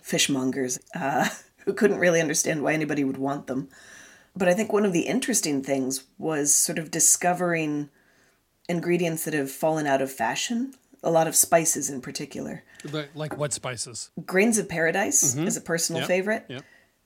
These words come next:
Speaker 1: And it, it seems somewhat of a resurgence now.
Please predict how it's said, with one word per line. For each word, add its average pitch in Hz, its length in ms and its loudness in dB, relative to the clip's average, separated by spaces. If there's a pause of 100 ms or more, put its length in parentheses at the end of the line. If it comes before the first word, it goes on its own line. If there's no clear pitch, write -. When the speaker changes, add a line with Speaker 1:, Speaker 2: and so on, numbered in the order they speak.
(120)
Speaker 1:
And 175 160 4
it, - 300 0 (420)
it 185 160 2
seems 240 480 4
somewhat 208 640 2
of 147 100 -4
a 147 80 -2
resurgence 135 720 0
now. 135 420 -4